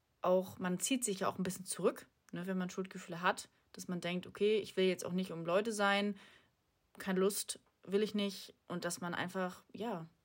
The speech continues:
sich zurückzieht, keine Sonne mehr reinlässt, was weiß ich, und dann halt in diese,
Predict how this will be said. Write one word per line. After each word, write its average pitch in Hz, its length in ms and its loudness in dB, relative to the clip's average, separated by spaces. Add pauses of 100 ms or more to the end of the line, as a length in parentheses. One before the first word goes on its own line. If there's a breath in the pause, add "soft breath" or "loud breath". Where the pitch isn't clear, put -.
(1400)
sich 190 160 -8
zurückzieht, 214 640 -2 (1400)
keine 202 360 6
Sonne 220 200 6
mehr 214 180 6
reinlässt, 208 420 8
was 165 120 -2
weiß 170 160 2
ich, 175 200 -2
und 160 120 -4
dann 160 200 -4
halt 165 180 -2
in 175 140 -4
diese, 165 360 -2